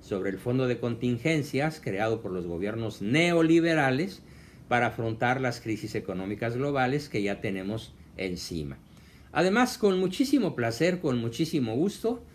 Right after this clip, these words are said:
estoy regalando muchos millones de dólares a otros países como El Salvador, Guatemala, Nicaragua, etcétera, porque como ellos son, eh, profundamente simpatizantes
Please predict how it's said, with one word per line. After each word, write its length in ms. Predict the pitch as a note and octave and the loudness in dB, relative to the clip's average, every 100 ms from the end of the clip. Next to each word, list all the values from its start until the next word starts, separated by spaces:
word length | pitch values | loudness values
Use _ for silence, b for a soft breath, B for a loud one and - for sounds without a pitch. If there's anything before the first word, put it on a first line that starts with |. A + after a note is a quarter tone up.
| B B B | B B B
estoy 340 | A2+ - D3+ E3 | -6 0 2 2
regalando 680 | D#3 B2 A#2 C#3 D#3 C#3 | 4 2 2 2 4 4
muchos 680 | B2 C3 F3 G#3 G#3 G#3 F3 | 4 6 6 6 4 2 2
millones 460 | C#3 A#2 C3 B2+ A2 | 0 0 2 2 2
de 80 | G#2+ | 0
dólares 560 | C3 E3 E3 F3+ F3+ - | 2 2 2 0 -4 -4
a 160 | A2 | 0
otros 300 | A2+ A2+ G#2+ | 0 -2 -4
países 560 | - G2 C#3 F3 F3+ E3 | -2 0 0 0 -2 -4
como 300 | - G#2+ F#2+ | -4 -2 -2
El 60 | F#2 | -4
Salvador, 720 | F#2 F#2 F2 G#2 D3 D#3+ D#3+ | -4 -4 -2 0 2 2 2
Guatemala, 800 | C#3 F#2 E2+ E2 C3 D#3+ D3+ C#3 | 0 -2 -4 -2 0 0 0 0
Nicaragua, 840 | A2 F#2+ D2+ F#2+ D3+ E3 C#3+ C#3+ B B B B B | -2 -4 -4 0 0 2 0 -2 B B B B B
etcétera, 520 | - - D#3+ E3 D#3 | -6 0 2 4 2
porque 220 | - - | 0 -8
como 260 | - F#2 G2+ | -8 -6 -2
ellos 220 | C3+ C#3+ | 0 0
son, 480 | C#3 D3+ D3+ D3 A2+ E2 | 2 2 2 0 -4 -6
eh, 240 | E2+ E2+ | -6 -6
profundamente 760 | D#2 F2+ E2+ B2 C#3+ C3 C3 B2 | -4 -6 -2 -2 0 0 -2 -4
simpatizantes 1200 | - B2 A2+ A#2+ A#2 A#2 D3+ D#3+ D3+ A2+ A#2 - | -2 -4 -2 -4 -4 -2 0 0 0 -2 -2 -8